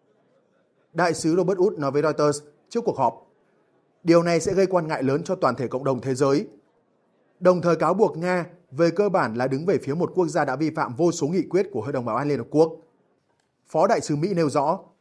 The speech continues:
"Đây là điều chưa từng có và chúng ta cần phải nêu rõ thực chất của nó. Chúng tôi cũng muốn xem Trung Quốc nói gì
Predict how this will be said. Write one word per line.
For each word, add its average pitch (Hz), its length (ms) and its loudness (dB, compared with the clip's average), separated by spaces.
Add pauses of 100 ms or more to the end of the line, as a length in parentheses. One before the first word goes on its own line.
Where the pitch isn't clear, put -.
(300)
"Đây 226 140 6
là 202 80 8
điều 160 240 4
chưa 208 120 4
từng 143 180 0
có 131 320 4 (300)
và 165 140 2
chúng 180 180 -2
ta 240 100 0
cần 165 220 0
phải 123 120 -6
nêu 156 160 -2
rõ 156 120 -2
thực 160 220 -6
chất 202 160 -2
của 135 80 -4
nó. 123 320 0 (600)
Chúng 180 220 -2
tôi 214 100 6
cũng 180 180 2
muốn 151 120 0
xem 180 180 -2
Trung 156 200 -6
Quốc 196 160 0
nói 156 180 -4
gì 151 320 0